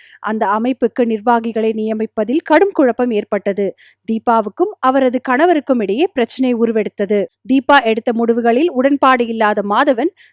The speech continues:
தனியாக தனது ஆதரவாளர்களுடன் ஆலோசனை நடத்தினார். அத்துடன் மதுரவாயலில் புதிய கட்சி பற்றிய அறிவிப்பை வெளியிடப் போவதாகவும் அறிவித்திருந்தார். மதுரவாயலில் கூட்டம் நடத்த அனுமதி கிடைக்காததால்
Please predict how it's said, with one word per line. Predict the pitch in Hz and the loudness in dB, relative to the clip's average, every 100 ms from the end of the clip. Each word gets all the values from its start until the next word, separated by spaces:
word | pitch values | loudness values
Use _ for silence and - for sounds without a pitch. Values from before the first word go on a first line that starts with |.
| _ | _
தனியாக | 294 320 370 339 330 | 2 4 4 4 2
தனது | 370 277 240 233 | 0 0 0 0
ஆதரவாளர்களுடன் | 226 240 277 269 262 254 247 247 240 330 | 2 4 4 4 4 4 2 2 2 2
ஆலோசனை | 392 226 226 233 247 240 | 2 2 0 0 -2 -2
நடத்தினார். | 226 196 214 202 190 - | -2 -4 -4 -4 -4 -8
அத்துடன் | - 196 - 202 240 427 _ _ - | -14 -14 -8 -4 -2 -4 _ _ 0
மதுரவாயலில் | 269 302 311 285 269 269 330 - | 2 2 2 4 2 2 0 -2
புதிய | 262 262 | -2 -2
கட்சி | 254 247 - - | 0 -2 -2 -2
பற்றிய | - 254 - 262 | -2 -4 -2 -2
அறிவிப்பை | 214 254 262 254 247 | 0 -2 -2 -2 0
வெளியிடப் | 226 233 240 226 214 | 0 -2 -4 -2 -2
போவதாகவும் | 202 202 180 202 320 | -2 -2 -2 0 2
அறிவித்திருந்தார். | 415 254 214 - 196 196 190 185 - _ _ _ | 2 0 -2 -4 -4 -2 -2 -2 -8 _ _ _
மதுரவாயலில் | 233 233 269 254 240 240 247 233 | -4 0 2 2 2 0 -2 -2
கூட்டம் | 247 240 254 | -4 0 0
நடத்த | 240 220 - 220 | 0 -2 -2 0
அனுமதி | 208 233 240 233 | 0 0 0 -2
கிடைக்காததால் | 226 214 214 202 196 202 370 | -4 -4 -4 -4 0 2 2